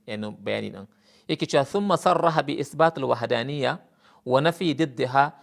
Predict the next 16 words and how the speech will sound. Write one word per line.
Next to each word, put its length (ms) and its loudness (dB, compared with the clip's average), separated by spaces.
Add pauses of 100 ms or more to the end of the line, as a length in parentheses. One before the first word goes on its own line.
(200)
من 140 0
الشرك 380 0
ماذا؟ 340 2
من 180 0
ال-، 520 0
شو 80 -6
اسمه؟ 240 -6
من 160 -4
ال-، 480 -2 (380)
آه، 280 2
شرك 340 2
المستحيلة 1120 0
في 160 -6
حقه 420 -4
سبحانه 600 -4
وتعالى. 580 -2